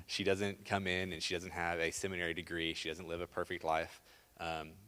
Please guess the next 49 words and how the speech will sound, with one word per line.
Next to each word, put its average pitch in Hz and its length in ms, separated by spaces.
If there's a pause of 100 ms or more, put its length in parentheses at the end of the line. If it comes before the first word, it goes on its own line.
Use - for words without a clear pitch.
(180)
she's 92 300
involved 92 320
her 92 60
family. 90 320
Her 95 140
husband, 98 420
his 95 140
name 90 100
is 87 100
Diego, 92 540
mentors 87 640 (280)
Eurydia's 90 280
younger 87 240
brother, 82 360 (360)
whose 90 140
name 80 80
is - 160
Marcos. - 480 (400)
He 87 80
got 85 140
the - 80
whole 90 180
family 85 300
involved, 95 300
something - 180
we - 20
encourage 82 400
you 87 80
to 78 80
do. 78 180
If 85 120
you 90 80
have 87 120
kids 82 360
or 82 60
you 78 80
don't 78 200
have 85 160
kids 82 220
or - 20
whatever 82 260
it 80 60
is, 85 160
you 92 80
can 92 100
still 85 220
do 78 180
this. 101 360 (580)
Um, 87 380